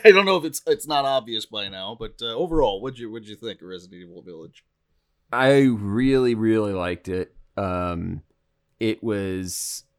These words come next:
Speaker 2: it's one of those games where it's, it, oh, it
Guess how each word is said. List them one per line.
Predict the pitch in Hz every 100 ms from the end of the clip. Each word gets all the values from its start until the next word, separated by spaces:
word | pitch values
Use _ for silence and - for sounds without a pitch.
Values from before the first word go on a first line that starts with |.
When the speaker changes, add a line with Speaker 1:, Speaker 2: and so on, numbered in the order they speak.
| _
Speaker 2:
it's | 113 98
one | 123 123
of | 123
those | 117 110 101
games | 107 104 101 98 98 92 - - -
where | 101 98 92 92 92
it's, | - 87 85 - - - - _ _ _ _ _ _ _ _ _ _ _ _ _ _ _ - - - _ _ _ -
it, | 127 -
oh, | 127 143
it | 123